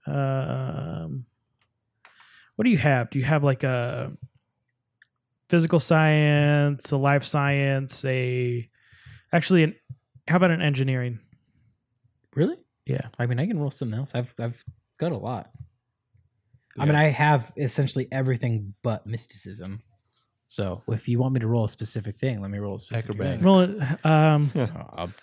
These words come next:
Speaker 2: one hundred percent down. It's, like, one of my
Speaker 1: Engineering.
Speaker 2: highest things. <laughs> Engineering?
Speaker 1: Yeah.
Speaker 2: Uh, twenty-one.
Speaker 1: Twenty-one. So you will, in your travels, you'll actually recognize this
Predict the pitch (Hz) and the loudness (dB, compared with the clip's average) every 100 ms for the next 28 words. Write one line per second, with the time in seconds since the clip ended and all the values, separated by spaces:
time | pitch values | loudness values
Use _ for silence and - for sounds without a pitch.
0 | - - _ - 101 90 117 165 123 - | -20 -20 _ -16 -12 -4 0 0 -2 -6
1 | 95 - 82 95 - 170 151 139 135 147 | -8 -8 -8 -8 -2 2 4 4 4 4
2 | 139 - 101 107 - - - _ - 131 | 2 0 -4 -4 -2 -4 -8 _ -4 0
3 | 139 156 247 247 139 - - _ _ _ | 2 2 0 -4 -8 -10 -12 _ _ _
4 | _ _ _ _ _ - - _ _ _ | _ _ _ _ _ -20 -20 _ _ _
5 | _ _ _ _ _ _ _ _ - 107 | _ _ _ _ _ _ _ _ -6 -2
6 | 107 - 135 120 98 107 - _ _ _ | -2 -2 0 0 -4 -8 -16 _ _ _
7 | _ - 170 156 147 139 123 143 147 190 | _ 0 4 4 4 2 0 0 4 4
8 | 202 185 165 147 - - - - 160 170 | 6 8 6 4 -2 -18 -20 -4 2 4
9 | - 165 151 131 123 - 143 156 160 - | 4 4 4 2 -4 -6 2 4 4 2
10 | 139 147 147 135 135 117 143 123 | 2 2 2 0 0 0 -2 -4